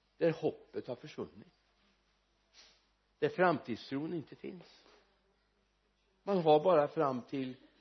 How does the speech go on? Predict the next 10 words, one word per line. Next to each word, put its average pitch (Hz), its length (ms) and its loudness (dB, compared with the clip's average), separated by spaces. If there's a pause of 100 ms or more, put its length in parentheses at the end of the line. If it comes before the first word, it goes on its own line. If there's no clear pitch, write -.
(180)
de 147 200 0
år 117 220 4
man 117 180 -2
kanske 123 300 -6
eventuellt 120 420 -4
trampar 104 340 -6
på 113 100 -8
den 110 120 -6
här 107 60 -8
jorden. 110 440 -12